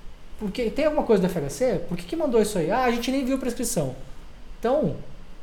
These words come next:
é uma tática de comunicação muito clara de tentar confundir a opinião pública sem dizer, "Esse material é falso. Isso aqui é mentira. Isso aqui a gente não fez." Quase que o M P F disse assim,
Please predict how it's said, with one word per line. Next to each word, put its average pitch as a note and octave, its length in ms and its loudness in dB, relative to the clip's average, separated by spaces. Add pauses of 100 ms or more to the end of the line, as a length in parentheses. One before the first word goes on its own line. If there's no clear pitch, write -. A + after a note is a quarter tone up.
(120)
é E3 300 2
uma F3+ 180 4
tática G#3+ 380 2
de G3+ 120 2
comunicação G#3 480 2
muito A#3 280 2
clara G3+ 460 4
de - 100 -2
tentar G#3+ 720 2
confundir F#3+ 400 4
a F#3+ 40 6
opinião F#3+ 280 4
pública A#3 520 0
sem A#3 300 4
dizer, G3+ 480 2 (120)
"Esse - 120 -4
material E3+ 640 4
é D#3+ 200 4 (360)
falso. - 460 0 (440)
Isso C#3+ 140 -6
aqui D#3+ 140 -2
é - 20 2
mentira. E3+ 440 0 (560)
Isso - 100 -4
aqui D#3 140 0
a D3+ 40 4
gente D#3+ 240 0
não E3 140 2
fez." C3 420 -2 (380)
Quase G#3 280 8
que B3 80 4
o - 20 6
M A3 80 4
P A3 100 6
F G#3 180 4
disse F#3 200 2
assim, F#3+ 320 2